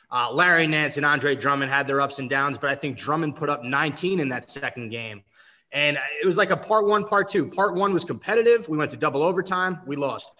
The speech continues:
Part two, no Kevin Durant. You think maybe James Harden and Kyrie Irving can hold down the fort?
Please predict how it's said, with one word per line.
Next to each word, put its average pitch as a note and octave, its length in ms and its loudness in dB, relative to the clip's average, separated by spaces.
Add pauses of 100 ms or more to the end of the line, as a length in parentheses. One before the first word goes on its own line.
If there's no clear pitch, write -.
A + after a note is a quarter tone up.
(200)
Part G3+ 240 2
two, G#3 380 0
no F#3+ 180 4
Kevin F#3 280 -2
Durant. F3+ 400 -2
You F3+ 40 -12
think G3+ 260 -6
maybe F#3 200 0
James D#3+ 300 -4
Harden E3 260 0
and C#3 80 -8
Kyrie D#3 340 -2
Irving C#3+ 200 0
can C#3+ 100 -10
hold C#3+ 220 -4
down C#3 160 -2
the B2 80 -6
fort? C#3+ 380 -4